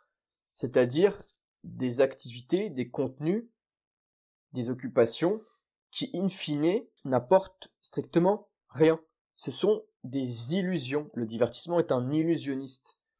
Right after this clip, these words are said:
En tout cas, dans sa forme la plus médiocre. Donc, faut bien comprendre aussi,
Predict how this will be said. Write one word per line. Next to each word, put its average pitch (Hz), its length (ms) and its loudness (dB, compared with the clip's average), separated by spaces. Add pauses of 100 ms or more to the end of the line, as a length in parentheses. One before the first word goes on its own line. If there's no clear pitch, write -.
(180)
En 127 100 0
tout 127 140 -8
cas, 165 180 8
dans 143 120 4
sa 127 140 0
forme 147 220 4
la 127 80 4
plus 127 200 -6
médiocre. 123 640 -4 (1000)
Donc, 156 160 2
faut - 160 2
bien 190 160 6
comprendre 180 360 4
aussi, 190 580 2